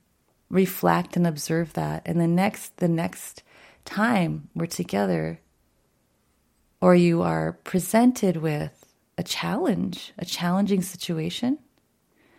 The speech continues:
an opportunity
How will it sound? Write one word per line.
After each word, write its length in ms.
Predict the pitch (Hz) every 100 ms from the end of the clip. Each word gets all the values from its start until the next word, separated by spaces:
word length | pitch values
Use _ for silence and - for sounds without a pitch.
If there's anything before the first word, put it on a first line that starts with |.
| _ _ _ _ _ _ _ _ _ -
an 160 | 196 185
opportunity 1160 | 175 170 175 185 - - 170 180 196 254 320